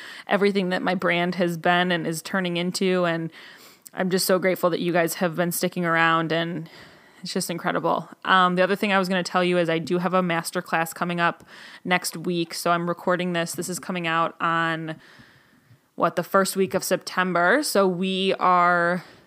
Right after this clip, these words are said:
um, I'm, I'm going to be doing a, a live masterclass all about developing a positive mindset.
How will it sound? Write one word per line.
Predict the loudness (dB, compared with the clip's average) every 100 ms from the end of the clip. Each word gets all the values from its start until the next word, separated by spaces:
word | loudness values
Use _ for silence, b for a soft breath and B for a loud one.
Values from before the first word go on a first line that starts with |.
| B _
um, | -2 0 2 -2 -4 -8 -12 b b b b b b -4
I'm, | -4 -4 0
I'm | 2 2
going | 0 0 2
to | 0
be | 0
doing | 0 0
a, | -4 -4
a | -2
live | 2 2 4 2 0
masterclass | -2 -2 -4 -2 0 0 0
all | 0
about | 2 2 2 0 B B B
developing | -2 2 4 2 -2
a |
positive | 0 0 0 -2 -4
mindset. | 0 0 0 0 2 2 0